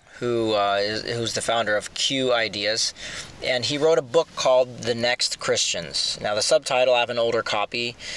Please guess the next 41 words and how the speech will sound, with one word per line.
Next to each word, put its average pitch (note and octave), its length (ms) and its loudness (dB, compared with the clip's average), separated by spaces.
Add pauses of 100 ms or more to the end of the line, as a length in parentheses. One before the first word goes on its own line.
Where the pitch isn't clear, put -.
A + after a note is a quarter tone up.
(140)
The - 40 -4
subtitle C#3+ 560 4
was, A#2+ 540 4 (300)
uh, - 80 -2
The B2 80 -2
Good C3 260 2
News C#3 320 0
of A2+ 100 0
the G#2+ 80 -2
Death G#2 280 2
of G#2+ 100 -8
Christian A#2 320 -2
America, G#2+ 560 0
and G#2+ 140 0
I E3+ 100 4
love C3+ 240 4
that G2 160 2
title. E2 380 -2 (200)
It's C#3 160 -2
since F#3+ 320 0
been, C3 340 -2 (240)
been, A#2+ 220 -2
um, G2+ 380 0 (680)
rebranded A#2 1600 -2
as G2+ 480 0 (200)
Seven C3+ 420 2
Ways A#2+ 280 2
You A2+ 80 -4
Can A#2 220 -6
Live A2+ 140 0
the A2 80 -4
Gospel A2 560 0
and A2+ 120 -4
Restore A2 320 0
the G#2 80 -4
World. A2+ 300 0 (460)
Uh, B2+ 180 0
Mister D3+ 240 0
Lyons, D#3 220 4
I D#3 100 4
kinda, B2+ 500 2